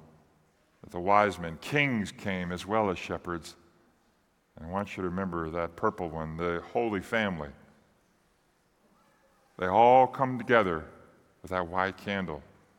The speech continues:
He's different, and that's why we light his last. The truth is, his burns all year long. His burns all year long because he came to make it so.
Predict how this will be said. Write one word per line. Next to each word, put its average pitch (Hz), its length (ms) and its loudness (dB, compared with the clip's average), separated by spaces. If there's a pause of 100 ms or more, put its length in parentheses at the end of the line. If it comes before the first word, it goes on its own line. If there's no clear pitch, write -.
(500)
He's 110 340 -8
different, 104 440 -8 (1300)
and 87 120 -10
that's 95 240 -4
why 92 160 2
we 90 140 -4
light 87 280 -2
his 95 200 -8
last. 92 540 -8 (800)
The - 80 -16
truth 135 360 0
is, 95 380 2 (500)
his 147 200 -2
burns 107 380 0
all 113 220 2
year 123 180 0
long. 131 420 -4 (2000)
His 131 260 2
burns 117 460 4
all 117 220 4
year 107 140 2
long 123 360 2
because 110 640 0 (420)
he 107 120 -8
came 113 340 -6
to 104 60 -6
make 107 260 -4
it 101 100 -10
so. 78 320 -6